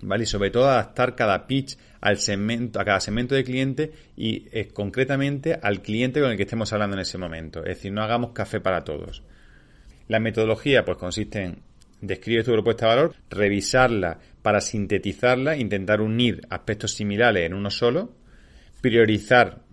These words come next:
por orden de importancia y por orden de relevancia, pensando siempre en nuestro cliente,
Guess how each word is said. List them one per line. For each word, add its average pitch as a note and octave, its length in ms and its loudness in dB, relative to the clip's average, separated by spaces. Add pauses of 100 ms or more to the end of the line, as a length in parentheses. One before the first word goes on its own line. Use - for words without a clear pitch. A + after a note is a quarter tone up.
por G2+ 160 4
orden G#2+ 340 2
de G#2+ 80 0
importancia G#2 760 0
y E2+ 60 -2
por F2+ 160 -2
orden G2 140 -4
de G2+ 80 0
relevancia, G2 680 0
pensando G#2 420 -2
siempre G2 560 -4
en G2 80 -4
nuestro G#2+ 300 -2
cliente, G#2+ 500 -4